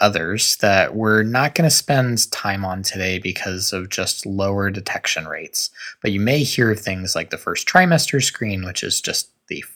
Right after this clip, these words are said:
first half of a sequential screen using the N T with a pap A, beta H C G, and A F P, and the serum integrated screen, which is doing an integrated screen without a nuchal translucency scan, doing a nuchal translucency scan alone,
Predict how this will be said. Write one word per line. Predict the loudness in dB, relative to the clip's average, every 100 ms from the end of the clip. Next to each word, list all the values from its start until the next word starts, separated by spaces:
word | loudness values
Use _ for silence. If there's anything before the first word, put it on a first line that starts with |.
| -4
first | -2 -2 -2
half | 2 2 2
of | -2
a | 0
sequential | 0 0 -4 -4 -2
screen | -4 -4 -4 -6 -8 -14 _ _ -6
using | -4 -4
the | -6
N | -4 -4 -4
T | 0 2 2
with | 0
a | -4
pap | -2 -2 -2
A, | -2 -2 -2
beta | -4 -4 -4
H | -6 -6
C | -6
G, | -8
and | -8
A | -10 -10
F | -10
P, | 0 0 0 _ -20 _ _ _ -6
and | -4
the | -2 0
serum | 2 4 4 2 2
integrated | 0 -2 2 4 4
screen, | 0 -4 -4 -2 -4
which | -6 -8
is | -8
doing | -6 -4 -2
an | -2
integrated | -2 -2 0 -2 -2
screen | -4 -6 -8
without | -8 -12 0 2 2 0
a |
nuchal | -2 -2 -2
translucency | -2 -4 -6 -6 -4 -4 -6 -4
scan, | -4 -2 -2 -4 -10 _ _ _ _ 0
doing | 2
a | 2
nuchal | -2 -4 -4
translucency | -4 -6 -6 -6 -6 -6 -2
scan | -2 -2 -6
alone, | 0 2 4 4 0 -2